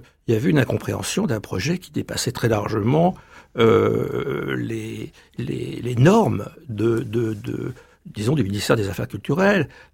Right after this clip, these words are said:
Euh, Malraux avait, je crois, proposé à Georges Pompidou un,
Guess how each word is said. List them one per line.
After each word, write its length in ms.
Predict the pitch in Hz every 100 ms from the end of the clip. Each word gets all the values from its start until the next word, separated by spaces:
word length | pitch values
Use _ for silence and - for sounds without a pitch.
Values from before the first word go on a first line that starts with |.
| -
Euh, 680 | 127 113 107 110 104 - 110 -
Malraux 680 | 107 110 107 107 135 131 104
avait, 560 | 101 104 107 107 104 - _ _ _
je 140 | -
crois, 260 | 101 120 117
proposé 800 | 104 95 104 107 120 117 110 107
à 240 | 107 98 101
Georges 240 | 107 -
Pompidou 640 | 110 - 113 123 135 127 113
un, 240 | 107 104